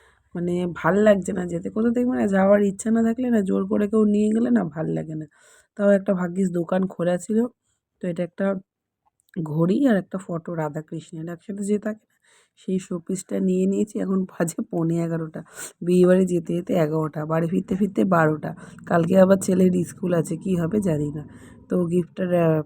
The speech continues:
প্যাক করে নিচ্ছে, কেন খালি এতে দিতে না কেমন লাগে।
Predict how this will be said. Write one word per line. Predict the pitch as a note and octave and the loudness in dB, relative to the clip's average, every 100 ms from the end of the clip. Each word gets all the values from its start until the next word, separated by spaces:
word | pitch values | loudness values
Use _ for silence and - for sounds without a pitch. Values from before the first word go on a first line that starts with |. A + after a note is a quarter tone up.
| - | -4
প্যাক | F3 D#3+ - | -6 -6 -4
করে | F#3 F#3+ | -2 0
নিচ্ছে, | F#3+ G3 G3 A#3 | 0 -2 -6 -8
কেন | A3+ F#3+ F#3 F#3+ | -4 -2 -2 -4
খালি | _ F#3 F#3 G3 G3+ | _ -4 -2 2 0
এতে | G3+ G#3 | 0 0
দিতে | G#3+ G#3+ | -2 2
না | C4 G3+ | 2 2
কেমন | G3 E3 F#3 F3+ | -2 -4 -2 -2
লাগে। | D#3+ D3 | -4 -6